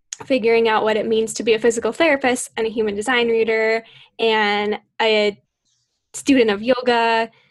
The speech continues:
working on my yoga teacher training certification. But I'm just following what feels good. I'm following what my spleen is telling me to follow, and I'm giving myself grace to not know all of the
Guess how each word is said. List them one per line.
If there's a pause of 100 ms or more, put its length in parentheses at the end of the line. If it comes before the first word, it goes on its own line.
(320)
working
on
my
yoga
teacher
training
certification. (360)
But
I'm
just
following
what
feels
good. (100)
I'm
following
what
my
spleen
is
telling
me (180)
to
follow, (140)
and
I'm
giving
myself
grace
to (340)
not
know
all
of (140)
the